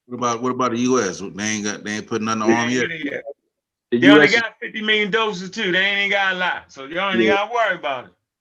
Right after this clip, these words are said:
Speaker 2: Yeah, the U-, the U S is, uh, you know, handling their business. Um, I did a show earlier today that spoke to that. Uh,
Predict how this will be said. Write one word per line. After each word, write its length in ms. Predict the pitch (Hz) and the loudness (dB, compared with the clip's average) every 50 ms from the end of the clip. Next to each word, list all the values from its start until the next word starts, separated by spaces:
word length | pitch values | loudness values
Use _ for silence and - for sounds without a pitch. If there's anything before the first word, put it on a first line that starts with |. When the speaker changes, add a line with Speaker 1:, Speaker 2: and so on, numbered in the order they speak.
| _ _ _ _ _ _ _ _ _ _ _ _ _ _ _ - | _ _ _ _ _ _ _ _ _ _ _ _ _ _ _ -2
Speaker 2:
Yeah, 280 | 117 117 113 110 104 104 | 0 2 4 4 2 2
the 100 | 101 107 | 0 -2
U-, 160 | 113 117 120 104 - | -2 -2 -4 -4 -2
the 80 | 117 113 | -2 0
U 240 | 120 131 131 131 131 | 0 2 2 2 2
S 200 | 131 127 - 123 | 2 2 0 -2
is, 160 | 117 107 117 | -4 -2 0
uh, 360 | 110 107 104 101 101 101 98 - - _ _ _ _ _ _ _ _ | 0 2 2 2 0 0 -2 -4 -8 _ _ _ _ _ _ _ _
you 80 | 113 113 | -4 -2
know, 160 | 113 107 104 | -2 0 0
handling 280 | 113 123 120 117 113 110 | 0 0 2 2 2 2
their 120 | 110 107 | 0 0
business. 460 | 104 107 117 113 110 107 98 - - - _ _ - | 2 2 2 2 2 0 -2 -4 -10 -16 _ _ 0
Um, 460 | 107 107 107 104 101 101 101 104 110 - _ _ _ _ - - | 2 2 4 2 2 0 -2 -4 -8 -16 _ _ _ _ -2 -2
I 80 | 110 | 2
did 160 | 113 123 123 123 | 4 6 6 6
a 80 | 123 | 4
show 200 | 123 - 131 123 - | 4 4 2 4 4
earlier 320 | 120 127 131 127 123 120 110 | 6 6 6 8 8 6 6
today 320 | - 123 110 110 113 113 | 4 0 2 4 4 4
that 120 | 107 110 107 | 4 4 0
spoke 320 | - - - 127 120 117 | 0 -2 0 0 0 0
to 80 | - 107 | 0 0
that. 240 | 110 107 104 - - - _ - | 2 2 0 0 -2 -8 _ -2
Uh, 400 | 113 110 107 104 98 98 98 | 2 2 4 4 2 0 -2